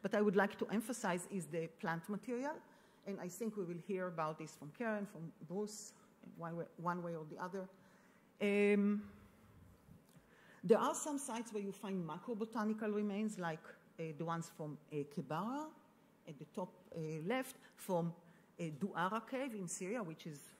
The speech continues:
about, uh, it's an older site, more or less, uh, the age of Mislia, of Hayunim. And, uh, recently, because, again, of technological advancement, we have a, a lot of phytolith evidence from sediments,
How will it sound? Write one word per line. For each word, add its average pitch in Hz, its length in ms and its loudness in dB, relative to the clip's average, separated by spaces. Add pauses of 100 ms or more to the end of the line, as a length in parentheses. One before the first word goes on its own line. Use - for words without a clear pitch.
(280)
about, 139 420 -6 (580)
uh, 139 300 -4
it's - 240 -6
an 151 240 -2
older 147 300 4
site, 214 480 0
more 147 160 -8
or 131 60 -10
less, 131 300 -10
uh, 127 40 -8 (640)
the - 120 0
age 147 200 -2
of 123 180 -6
Mislia, 185 640 4
of 127 100 -2 (240)
Hayunim. 156 460 -2 (840)
And, 220 600 6 (140)
uh, 202 240 6 (140)
recently, 226 580 4
because, 208 460 2
again, 185 260 4
of 135 80 -4 (500)
technological 190 720 4
advancement, 226 560 2
we 214 200 6
have 196 220 2 (500)
a, 190 180 0
a - 20 6
lot 196 280 4
of 165 100 -8 (240)
phytolith 180 480 -6 (360)
evidence 202 500 0
from 175 180 -2
sediments, 240 640 0